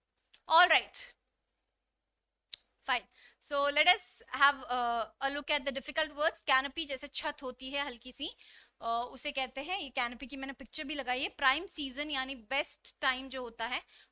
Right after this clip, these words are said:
उसे प्राइम कहते हैं। अ, then again we have invigorating,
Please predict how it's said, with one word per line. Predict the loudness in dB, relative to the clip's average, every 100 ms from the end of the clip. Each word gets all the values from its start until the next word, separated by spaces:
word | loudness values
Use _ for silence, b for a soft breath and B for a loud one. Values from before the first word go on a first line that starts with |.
| -14
उसे | -6 -6
प्राइम | 2 2 2 0
कहते | -4 -2
हैं। | -4 -6 -8 _ B B B -6
अ, | -2 -2
then | 0 0 0
again | 2 2 2 -4
we | -10 -4 2
have | 2 2 -4
invigorating, | -6 -6 -4 -2 -2 -4 -6